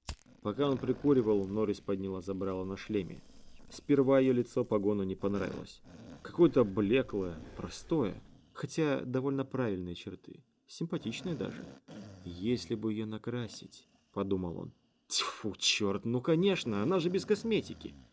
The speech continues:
А я последние полгода только по телевизору баб видел.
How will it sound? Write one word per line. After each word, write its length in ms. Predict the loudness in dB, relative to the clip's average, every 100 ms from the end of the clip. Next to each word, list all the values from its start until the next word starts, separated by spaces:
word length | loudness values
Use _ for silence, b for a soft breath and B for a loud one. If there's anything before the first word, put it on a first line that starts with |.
| _
А 100 | 2
я 140 | 4
последние 480 | 4 2 4 4 4
полгода 480 | 4 4 6 4 4
только 320 | 4 4 2
по 140 | -2 -2
телевизору 580 | 4 6 6 4 -2
баб 240 | -6 -6 -6
видел. 340 | -8 -8 -12